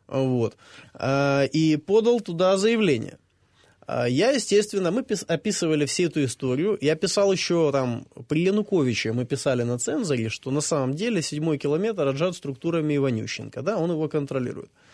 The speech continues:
И мы писали это все время. И сейчас об этом, э, сделали заявление целый ряд народных депутатов. Это известная очень ситуация. И вот опять-таки тоже абсолютно по какому-то непонятному алгоритму, именно вот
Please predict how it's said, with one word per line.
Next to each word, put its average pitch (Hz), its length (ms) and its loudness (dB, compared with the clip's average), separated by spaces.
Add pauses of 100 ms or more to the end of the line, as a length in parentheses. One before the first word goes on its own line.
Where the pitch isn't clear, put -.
(340)
И 135 100 -4
мы 220 120 2
писали 262 360 2
это 226 120 0
все 226 220 0
время. 170 480 0
И 139 60 -8
сейчас 196 380 0
об 196 120 2
этом, 190 260 2
э, 143 420 0
сделали 170 360 0
заявление 175 520 0
целый 180 260 0
ряд 160 180 2
народных 139 380 0
депутатов. 127 760 -2
Это 143 200 -2
известная 139 480 -2
очень 117 180 -4
ситуация. 131 760 -2 (640)
И 139 80 -2
вот 233 180 2
опять-таки 127 600 0
тоже 131 500 -4 (160)
абсолютно 165 640 -4
по 139 100 -2
какому-то 143 460 -4
непонятному 123 600 -2
алгоритму, 120 580 -6 (680)
именно 170 540 0
вот 127 220 -4